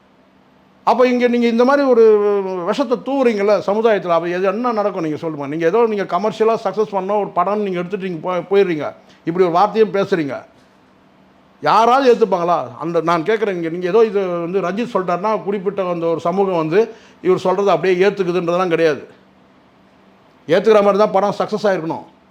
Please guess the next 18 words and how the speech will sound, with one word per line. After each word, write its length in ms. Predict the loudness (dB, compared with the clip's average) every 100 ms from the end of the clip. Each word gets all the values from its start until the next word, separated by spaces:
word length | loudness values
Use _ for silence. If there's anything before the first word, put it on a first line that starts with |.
| _ _ _
படத்தை 280 | -4 -2 -2
ரிலீஸ் 240 | 0 0 0
பண்ண 160 | 0
சொல்லி 180 | 0 2
தியேட்டர் 280 | 2 2 0
முன்னாடி 160 | 2
உண்ணாவிரதம் 460 | 0 2 2 2 -2
இருந்திருக்கணும். 420 | -4 -6 -6 -10 -16 _ _ -4
அப்படி 280 | -2 2
எதுவும் 240 | 4 4 2
நடக்கவே 180 | 0 -2
இல்லை. 160 | -2 -6 -12 _ _ _ 0
தியேட்டர் 300 | 2 4 4
தான் 120 | 4
அங்க 100 | 0
வந்து 140 | -6
பார்த்தீங்கன்னா 280 | -6 -6 -4
கிழிஞ்சுது. 440 | -2 -4 -4 -8